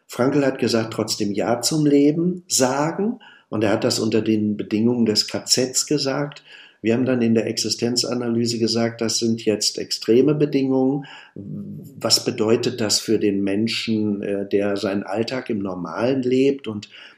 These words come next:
Alfred Lengler hat das dann mal so auf den Punkt gebracht, dass er gesagt hat, mit Zustimmung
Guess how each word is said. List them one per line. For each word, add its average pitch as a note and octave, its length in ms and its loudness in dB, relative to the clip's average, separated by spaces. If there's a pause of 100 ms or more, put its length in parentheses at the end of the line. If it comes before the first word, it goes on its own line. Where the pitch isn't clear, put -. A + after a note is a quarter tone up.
(120)
Alfred A2 320 -2
Lengler A2 300 4
hat A2 140 -2
das A2 140 -2
dann G2+ 220 -4
mal G#2 160 -2
so G#2 180 0
auf G#2 120 -6
den A2 120 -6
Punkt A2+ 240 0
gebracht, G2+ 360 -4
dass G2+ 160 -2
er G2 120 -6 (380)
gesagt G#2 440 -4
hat, - 200 -8 (220)
mit A2 200 -4
Zustimmung G#2+ 920 0